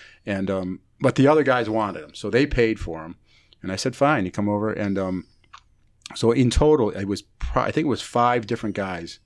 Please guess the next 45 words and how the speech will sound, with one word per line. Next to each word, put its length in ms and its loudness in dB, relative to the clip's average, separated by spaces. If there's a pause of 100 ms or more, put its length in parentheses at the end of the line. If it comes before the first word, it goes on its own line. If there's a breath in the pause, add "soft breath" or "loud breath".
(960)
or 140 -4
things 380 0
that 240 -6 (840)
e-, 140 0
either 260 4
I 280 2
or 340 0
my 160 -6
partners 400 -2
paid 260 -4
for. 240 -18 (720 loud breath)
And 200 2
I'll 120 4
tell 240 4
you, 120 -2
the, 160 -10
the 140 -4
first 320 2
time 260 0
you 140 0
walk 360 0
into 220 -6
one 160 -10
of 60 -16
these 160 -16
places 600 -14 (760)
that 120 -4
are 60 -4
holding 360 0
one 80 -2
of 60 -2
these 140 -4
seminars, 600 -8
I, 100 2
I, 280 0
I, 120 4 (220)
it, 120 -14 (500)
it, 320 -4 (120)
I 80 4
would 160 6
imagine 420 4
that's 220 -2
what 100 -2
it's 160 -6
like 300 0